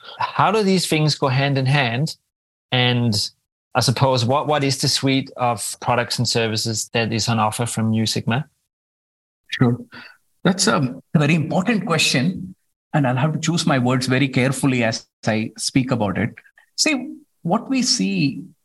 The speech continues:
Speaker 2: is, just so that we understand the difference between products and services, right? We see a world where if a problem changes quite often,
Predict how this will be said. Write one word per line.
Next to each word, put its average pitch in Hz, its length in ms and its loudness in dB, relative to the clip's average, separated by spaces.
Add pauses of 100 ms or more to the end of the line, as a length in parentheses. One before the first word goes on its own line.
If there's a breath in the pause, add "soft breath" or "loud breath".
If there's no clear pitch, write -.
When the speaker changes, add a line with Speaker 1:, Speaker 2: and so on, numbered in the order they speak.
(240)
Speaker 2:
is, - 540 2 (240)
just 208 260 2
so 208 120 0
that 196 200 0
we 175 100 0
understand 151 560 0
the 131 60 2
difference 156 540 0
between 131 380 0
products 98 420 -2
and - 120 -2
services, - 720 0
right? 127 260 2 (380)
We 190 320 2
see 240 240 0
a 220 80 0
world 143 460 0
where 131 320 0
if 208 180 -2
a 185 60 -2
problem 214 800 -2
changes 175 480 0
quite 120 300 -2
often, 127 540 -4